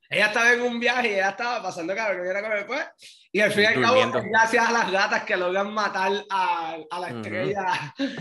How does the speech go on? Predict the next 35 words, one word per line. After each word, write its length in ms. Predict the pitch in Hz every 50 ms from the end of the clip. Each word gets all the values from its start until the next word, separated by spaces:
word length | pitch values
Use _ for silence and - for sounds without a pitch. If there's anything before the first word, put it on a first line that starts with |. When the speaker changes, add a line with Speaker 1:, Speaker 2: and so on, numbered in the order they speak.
| 190 226 - - -
Speaker 2:
A 160 | - 226 233 214 175
Starro. 640 | - 156 127 123 123 117 110 107 101 101 101 95 _ _ _ -
Ese 200 | 127 127 156 143
sí 120 | - 147
me 80 | 143 165
Speaker 1:
Ah. 40 |
Speaker 2:
acuerdo 240 | 120 131 131 127 127
el 80 | 123 120
nombre. 400 | 110 101 101 98 95 98 92 - _ _ _
Pero 160 | _ 131 135 143
volviendo 340 | 135 127 123 135 131 131 139
a 60 | 139
tu 120 | 156 160
punto 400 | 143 160 160 160 156 165 160 160 160
original, 600 | 156 160 160 160 160 160 170 156 127 120 120 117 _ _ _ _ _ _ _ _
a 100 | _ 113 117
mí, 100 | 120 120 123 - -
eh, 140 | 127 127 - -
un, 120 | 120 123 -
algo 280 | - 123 123 127 139 139
bien 240 | 139 156 156 156 147
cool 220 | - 160 151 -
que 100 | - 156
hicieron 340 | 147 - - 180 156 139 123
es 200 | 113 117 - -
que 100 | - 143
ellos 260 | 135 147 147 147 - _
promovieron 580 | 151 151 143 135 131 120 127 135 135 147 156
esta 220 | 156 151 - 165 151
película 360 | 151 143 151 147 165 170 151 -
como 200 | 127 117 117 110
si 180 | - - 113
Pete 260 | - - 113 104 92 92
Davidson 640 | 95 123 123 139 139 143 135 - - 139 135 131 127
fuese 760 | - - 123 113 - 127 120 117 113 117 113 113 107 104 -